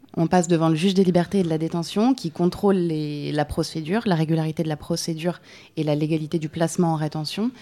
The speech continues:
Et on passe, euh, ensuite seulement si on fait un recours, si on en a les, bah, si on peut, si on est dans les délais,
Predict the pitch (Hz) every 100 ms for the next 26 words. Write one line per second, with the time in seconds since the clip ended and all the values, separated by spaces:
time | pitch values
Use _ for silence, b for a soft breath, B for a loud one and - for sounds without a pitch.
0 | B B B B - 196 220 - 165 156
1 | 185 185 170 151 151 170 165 202 - 240
2 | 233 226 196 - 170 151 180 185 208 277
3 | - - 175 165 165 160 147 143 143 143
4 | - 175 151 160 196 - 160 156 156 156
5 | 151 226